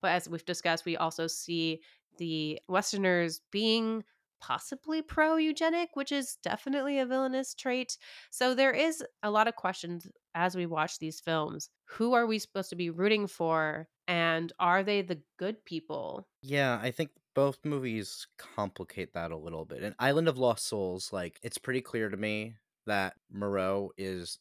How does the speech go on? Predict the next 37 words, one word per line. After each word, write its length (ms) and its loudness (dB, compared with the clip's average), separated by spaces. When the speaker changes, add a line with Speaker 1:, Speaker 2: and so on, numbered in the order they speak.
Speaker 2:
the 360 -4
villain, 520 -8
but 220 0
even 220 -2
if 100 -4
the 100 -4
Lost 300 -2
Souls 680 -4
are 120 0
not 240 -2
villains 600 -4
specifically, 920 -2
they 300 -2
are, 300 4
like, 360 -2
the 160 -4
source 420 -4
of 140 -8
fear. 580 -12
They 120 -4
are 340 -2
the 160 -8
source 460 -6
of 120 -10
the 100 -6
body 320 -6
horror. 480 -10
They 120 0
are 300 0
the 220 -6
other 440 -2
in 220 -10
the 80 -8
movie 420 -8
that 200 -10
we 380 -12
Speaker 1:
Yeah. 140 -8